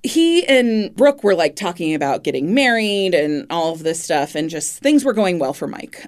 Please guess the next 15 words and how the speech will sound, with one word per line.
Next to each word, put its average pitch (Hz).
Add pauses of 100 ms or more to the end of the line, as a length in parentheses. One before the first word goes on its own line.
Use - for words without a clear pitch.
And 302
Mike's 359
former 269
girlfriend, 226
Shannon, 196
she 254
had 370
also 202 (400)
moved 190
on. 196 (580)
She -
was 180
now 151
Shannon 147
Floyd, 170